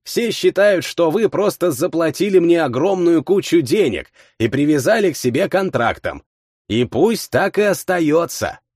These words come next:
«Но Энмира в курсе моей природы.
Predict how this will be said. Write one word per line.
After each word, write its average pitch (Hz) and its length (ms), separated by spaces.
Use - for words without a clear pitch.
«Но 120 340
Энмира 151 420
в - 120
курсе 170 420
моей 131 320
природы. 151 560